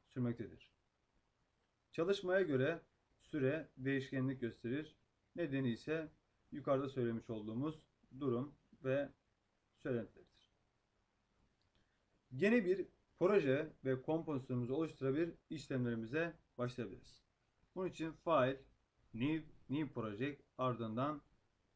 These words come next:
Project dosyamızda bulunan, Project yükü-, pro-, panelimizde bulunan Create a New Composition kısmına gelerek şöyle bir banner ölçüsünde kompozisyon oluşturabiliriz. Şöyle iyi,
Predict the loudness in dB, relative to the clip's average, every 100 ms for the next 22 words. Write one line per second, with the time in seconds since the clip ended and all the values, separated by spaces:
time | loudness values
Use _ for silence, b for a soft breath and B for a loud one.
0 | _ -2 0 2 -2 -2 -6 -12 -8 -8
1 | -8 -2 0 0 -2 -6 -4 -2 -2 -4
2 | -16 _ _ _ _ _ _ _ _ _
3 | _ _ _ _ -6 -4 -2 -2 -4 -10
4 | _ _ -10 -10 -12 -14 _ -4 -4 -2
5 | -2 -2 -2 -4 -6 -6 -4 -2 -4 -8
6 | -18 _ _ _ _ _ _ _ _ _
7 | _ _ -2 -2 -2 -2 -2 -4 -4 -4
8 | -4 -6 -10 -10 -8 -6 -2 0 2 0
9 | -4 -12 -6 -2 0 -2 -2 -4 -6 -4
10 | -2 0 -2 -2 -4 -4 -10 -8 -2 -2
11 | -2 -8 _ _ -2 -2 -2 -6 -6 -2
12 | -2 -4 -10 -8 -4 -6 -8 -20 -14 -8
13 | -6 -6 -4 -6 -6 -8